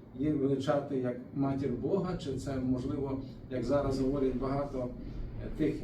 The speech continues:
які це не сприймають, відкидають, що це є просто людина, жінка, е, дів-, діва, яку вибрав Господь, і на її, на її місці могло би бути, е, мільйони жінок, так,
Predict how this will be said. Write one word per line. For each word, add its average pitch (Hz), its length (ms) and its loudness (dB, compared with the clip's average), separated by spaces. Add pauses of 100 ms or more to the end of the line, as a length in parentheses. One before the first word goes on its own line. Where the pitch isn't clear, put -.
(140)
які 131 300 0
це - 280 0
не 139 160 4
сприймають, 131 720 2
відкидають, 143 580 -2
що 139 120 -4
це 139 240 -4
є 131 200 2 (320)
просто 175 360 4
людина, 147 540 2
жінка, 131 600 -2 (180)
е, 113 260 -8
дів-, 151 360 -4
діва, 175 340 -2
яку 139 260 0
вибрав 143 360 2
Господь, 160 500 0 (460)
і 151 100 0
на 147 100 6
її, 160 140 2 (200)
на 143 100 4
її 147 180 4
місці 165 340 2
могло 143 240 2
би 135 120 2
бути, 147 320 0
е, 123 100 0 (720)
мільйони 156 540 4
жінок, 143 340 0 (680)
так, 131 180 -2